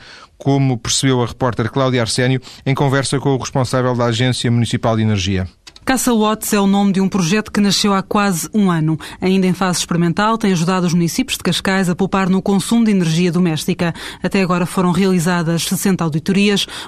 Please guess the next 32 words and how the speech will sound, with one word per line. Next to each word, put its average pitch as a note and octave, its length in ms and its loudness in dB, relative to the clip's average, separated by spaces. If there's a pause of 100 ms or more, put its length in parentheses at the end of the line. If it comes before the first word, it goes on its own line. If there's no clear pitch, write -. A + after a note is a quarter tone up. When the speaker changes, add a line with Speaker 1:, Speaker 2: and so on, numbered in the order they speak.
Speaker 2:
ou G3+ 80 0
seja, A3+ 340 0
visitas G3+ 480 2
da F#3+ 120 0
Brigada F3 340 0
Anti-Watts F#3 640 0
a F#3+ 60 -2
casas E3 500 0
particulares G3 640 -2 (260)
para G#3+ 180 0
ser B3+ 180 2
realizado G#3 540 2
um F3+ 80 2
diagnóstico F3+ 640 0
do F3+ 160 0
consumo G3+ 400 2
de F#3 80 0
eletricidade. E3+ 720 -2 (320)
Um F#3 80 2
projeto F3+ 400 0
criado F3+ 340 0
pela F3+ 140 0
Agência G3 340 0
Municipal F#3+ 500 0
Cascais F3 440 0
Energia, F3+ 560 2 (240)
que G3+ 80 0
Carlos A3 340 0
Carreiras, G3+ 540 0
presidente F3 500 0
da F3 140 0
agência E3+ 520 0